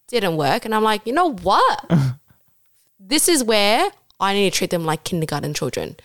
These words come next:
Speaker 1: in the most respectful way
Speaker 2: Don't tell
Speaker 1: possible.
Speaker 2: me you brought out the teacher voice.
Speaker 1: I did.
Speaker 2: Oh, no.
Speaker 1: So I stood up on a chair because, like I said, it was a smaller space,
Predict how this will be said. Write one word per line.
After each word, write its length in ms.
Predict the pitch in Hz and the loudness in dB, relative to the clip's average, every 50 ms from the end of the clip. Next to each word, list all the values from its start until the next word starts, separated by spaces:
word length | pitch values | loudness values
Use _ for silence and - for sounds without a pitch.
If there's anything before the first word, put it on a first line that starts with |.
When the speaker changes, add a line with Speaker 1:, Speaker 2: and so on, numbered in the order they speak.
| _ _ _ _ _ _ _ _ _ - | _ _ _ _ _ _ _ _ _ -2
Speaker 1:
in 120 | 302 320 | 2 2
the 100 | 370 359 | 2 2
most 260 | 320 302 294 294 - | 2 2 0 2 2
respectful 500 | 262 226 - - 196 170 - - 180 175 | 0 0 0 0 0 -2 -4 -2 -4 -2
way 120 | 165 151 139 | 0 0 -2
Speaker 2:
Don't 80 | - - | 0 2
tell 100 | 160 160 | 4 4
Speaker 1:
possible. 320 | 170 160 160 170 170 156 | 4 4 4 4 4 6
Speaker 2:
me 80 | 147 143 | 6 4
you 60 | 135 | 2
brought 200 | 117 127 127 123 | 2 4 4 4
out 100 | 120 120 - | 2 2 0
the 60 | 123 | -2
teacher 320 | - 127 123 117 - 120 | 0 0 0 2 2 0
voice. 460 | 113 113 110 113 127 - - - - 190 | 2 2 2 2 0 0 0 -2 0 0
Speaker 1:
I 80 | 190 | 0
did. 240 | 175 - 151 123 107 - _ _ _ _ _ _ _ - | -2 -2 -4 -6 -6 -8 _ _ _ _ _ _ _ -16
Speaker 2:
Oh, 260 | - - - - - - _ - | -14 -14 -12 -12 -14 -14 _ -10
no. 200 | - - 143 - - | -8 -6 -4 -2 -2
Speaker 1:
So 140 | - - 233 | 0 2 2
I 120 | 240 285 | 2 2
stood 440 | - - - - - - - 262 285 311 | 2 0 -2 -2 -2 0 0 0 2 2
up 120 | 320 320 | 0 0
on 100 | 339 330 | 0 0
a 80 | 339 311 | 0 0
chair 260 | - - 247 202 185 | 0 0 0 0 0
because, 540 | - 196 - - 208 196 202 196 185 - - - - - _ _ _ _ _ _ _ | -2 -4 -4 0 0 2 2 2 0 0 -2 -4 -10 -20 _ _ _ _ _ _ _
like 180 | - 226 233 240 | -2 -2 0 2
I 40 | 247 | 2
said, 180 | 240 226 180 | 0 2 2
it 40 | 202 | 2
was 120 | 226 220 220 | 2 2 2
a 60 | 220 | 2
smaller 320 | - - 226 240 254 262 | 0 0 0 0 2 2
space, 480 | 254 - - 190 180 190 190 - - | 0 0 0 0 0 2 0 0 -2